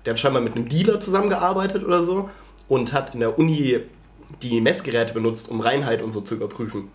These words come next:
Hat davon halt N M Rs gemacht und so ein Kram. Äh, ja, ist dann irgendwann halt aufgefallen. So, weil halt natürlich alles dokumentiert wird und du kannst schon irgendwie versuchen, smart drum rumzukommen, aber irgendwann ist halt aufgeflogen. Es war ein ganz schöner,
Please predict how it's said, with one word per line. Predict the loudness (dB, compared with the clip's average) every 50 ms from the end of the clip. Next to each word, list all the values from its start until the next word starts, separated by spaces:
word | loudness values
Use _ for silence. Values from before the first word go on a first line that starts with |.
| -14 -8
Hat | -6 -6
davon | -4 -2 -2 -4
halt | -4 -6 -4 -2
N | -2
M | 0 0
Rs | 2 0 0 0 -2
gemacht | -4 -4 -4 -4 -6
und | -6
so | -4 -4
ein | -4
Kram. | -4 -4 -4 -4 -4 -4 -6 -12 -18 -20 -20 -20 -20 -20 -10 -6
Äh, | -4 -2 0 0 0 0 -2 -4 -6 -12 -18 -20 -20 -20 -12 -4
ja, | -2 0 0
ist | 0 0
dann | 0 -2
irgendwann | 0 -2 -2 -2
halt | -2 -2
aufgefallen. | -4 -4 -6 -6 -8 -6 -6 -6 -6 -8 -12 -16 -20 -20 -20 -20 -20 -20 -20 -18 -6
So, | 0 0 2 2 0 -4 -12 -18 -12 -6
weil | -4 0 0
halt | 2 2
natürlich | 2 2 2 0 2 2
alles | 2 0 0 -2
dokumentiert | -2 -2 0 0 0 2 4 4 4 4 2 0
wird | 2 2 2 2 0
und | -2 -2
du | -4 -4 -6 -10 -16 -14 -4
kannst | -2 0 0 0 -2 -6 -6 -4
schon | 2 4 4 4 4 2
irgendwie | 2 2 2 2 4 4 4 4
versuchen, | 2 2 0 0 -2 -2 -2 -2
smart | 0 0 0 0 0
drum | 0 0
rumzukommen, | 0 0 0 -2 -2 0 2 2 2 2
aber | 0 -2 -2
irgendwann | 0 0 -2 -2 -4
ist | -4 -4
halt | -6 -6
aufgeflogen. | -6 -8 -8 -10 -6 -4 -2 -2 -2 -4 -8 -14 -20 -20 -20 -20 -20 -18
Es | -2 0
war | 2 2
ein | 2
ganz | 2 0 -2 0
schöner, | 2 2 4 4 4 4 2 0